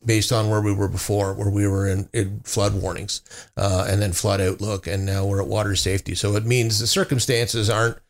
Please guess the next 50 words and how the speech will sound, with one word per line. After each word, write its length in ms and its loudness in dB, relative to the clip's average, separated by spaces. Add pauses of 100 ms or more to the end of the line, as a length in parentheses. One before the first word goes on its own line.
(240)
uh, 680 0
ideal. 540 0 (200)
Uh, 320 0
it, 260 -4
you 280 -2
know, 100 2
there's, 280 0
there's 280 -2
more 240 2
water 440 2
than 540 0
there 240 0
would 240 0
normally 400 2
be, 320 0 (420)
um, 440 0
but 240 0
that 180 0
water 280 2
is 80 -4
continuing 440 -2
to 80 0
work 220 0
its 160 -2
way 140 0
through 180 -2
the 100 0
system. 420 0
But 160 0
it's 200 -2
really 360 4 (400)
an 120 4
advisory 640 2
for 160 -4
people 320 0
to 140 -2
understand 720 0
that, 340 0
and 180 0
if 100 -2
they're 160 0
near 260 2
water, 600 2
take 260 -2
precaution 480 -2
because 380 0
of 100 2
it. 120 -2
There's 140 -2
still, 360 -2